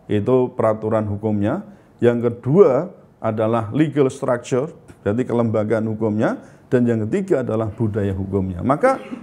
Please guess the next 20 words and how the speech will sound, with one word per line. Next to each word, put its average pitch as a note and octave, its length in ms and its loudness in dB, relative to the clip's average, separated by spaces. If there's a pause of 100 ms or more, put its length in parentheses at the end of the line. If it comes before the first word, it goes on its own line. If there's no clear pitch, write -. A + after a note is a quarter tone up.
kalau F3+ 240 4
kita F3+ 160 2
bicara D#3+ 480 2
tentang F3 320 2
hukum C#3 160 2
progresif, C3 480 0
yang A3+ 160 4
progresif A3 480 2
apa? A3+ 560 -2
Ya A3 240 6
bisa A3 480 2
peraturannya, B2 960 0 (320)
yang D#3+ 160 6
kedua E3 400 2
bisa F#3 800 2
penegak D3 560 2
hukumnya, A2 560 -2
cara-cara A#2 480 0
menegakkan G#2 560 0
hukum, G#3 320 0